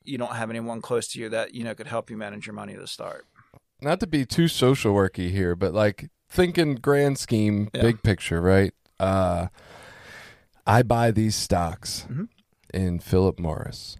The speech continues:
Speaker 1: Mm-hmm.
Speaker 2: who's selling somewhat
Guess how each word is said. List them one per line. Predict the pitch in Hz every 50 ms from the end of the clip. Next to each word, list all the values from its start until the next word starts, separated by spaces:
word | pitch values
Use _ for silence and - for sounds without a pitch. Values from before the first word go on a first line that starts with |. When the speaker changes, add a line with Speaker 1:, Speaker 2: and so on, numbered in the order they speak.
| -
Speaker 1:
Mm-hmm. | - 135 220 - _ -
Speaker 2:
who's | 95 92 90 85 85 92 - - _
selling | - - - 120 117 117 113 107 107 98 104 101 107 - _ _ _ _ _ _ _ _ _ _ _ _ -
somewhat | - - 143 131 131 117 104 101 101 -